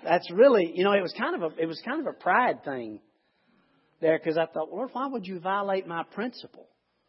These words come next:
And, and, you know, it was almost like that was a good principle back when you needed to learn it. But now you need to listen to me and receive what I have the way I give it to you.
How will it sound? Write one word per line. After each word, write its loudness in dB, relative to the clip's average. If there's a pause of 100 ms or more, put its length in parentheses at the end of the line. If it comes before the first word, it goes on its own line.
(1080)
And, 0
and, -2
you -2
know, 0
it -2
was -4
almost -2
like 2 (540)
that 4
was -4
a -4
good 0
principle -8 (160)
back 0
when -4
you -6
needed -4
to -4
learn 0
it. -20 (1600)
But -2
now 0
you -4
need -4
to -4
listen -4
to -12
me -10 (800)
and -4
receive -6
what 0
I 0
have -8 (480)
the 0
way 4
I 0
give -2
it -18
to -16
you. -20